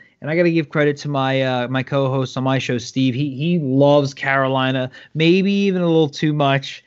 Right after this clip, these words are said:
I <laughs> said, "If so, you're telling me if Carolina had a goalie, you put them only behind Philly for this tournament?" He said, "Yes." It's like, wow, considering how good Tampa, Aval-, the Avalanche, and the Knights are, that's,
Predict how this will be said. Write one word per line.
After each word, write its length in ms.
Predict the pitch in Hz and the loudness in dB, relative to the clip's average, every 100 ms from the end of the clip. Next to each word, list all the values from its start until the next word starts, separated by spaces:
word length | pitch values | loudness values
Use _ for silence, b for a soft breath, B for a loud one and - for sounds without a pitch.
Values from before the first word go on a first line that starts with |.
| b b | b b
I 120 | 139 | -8
<laughs> 0 | |
said, 440 | 139 165 147 143 - | -2 2 2 2 -6
"If 200 | 143 135 | -10 -6
so, 120 | - | -2
you're 200 | 151 180 | 0 0
telling 300 | 190 180 160 | -2 -4 -2
me 100 | 160 | -2
if 100 | 139 | -2
Carolina 420 | 143 151 143 143 | 0 0 2 0
had 140 | 135 127 | -2 -4
a 60 | |
goalie, 580 | 120 139 143 160 180 196 | -2 2 4 4 0 -2
you 160 | 156 156 | -4 -6
put 300 | - 175 - | -4 -8 -4
them 300 | 151 156 170 | -2 -2 -4
only 320 | 160 147 160 156 | -2 -2 -2 -2
behind 460 | 151 156 143 135 | -4 -2 -2 -4
Philly 340 | - 143 151 165 | -6 -6 -4 -4
for 120 | 151 | -6
this 180 | 131 - | -8 -10
tournament?" 380 | - 147 151 135 | -6 -4 -4 -6
He 40 | |
said, 220 | - 127 | -8 -8
"Yes." 420 | 120 127 123 120 - B B | -2 0 -2 -4 -12 B B
It's 100 | - | -14
like, 100 | 117 | -10
wow, 600 | 123 131 147 151 147 135 | -2 2 4 4 4 2
considering 400 | 113 127 135 135 127 | -2 -6 -4 -4 -2
how 100 | 127 | -2
good 180 | 127 | -4
Tampa, 600 | - 143 156 151 170 160 131 | -4 -2 -2 0 0 0 -4
Aval-, 420 | 123 135 151 139 | -6 -6 -8 -6
the 160 | 131 127 | -4 -2
Avalanche, 460 | 143 156 151 156 | -2 -4 -4 -4
and 100 | 139 | -6
the 40 | 120 | -4
Knights 280 | 123 127 - | -4 -4 -4
are, 160 | 123 | -2
that's, 300 | 123 120 - | -2 -4 -8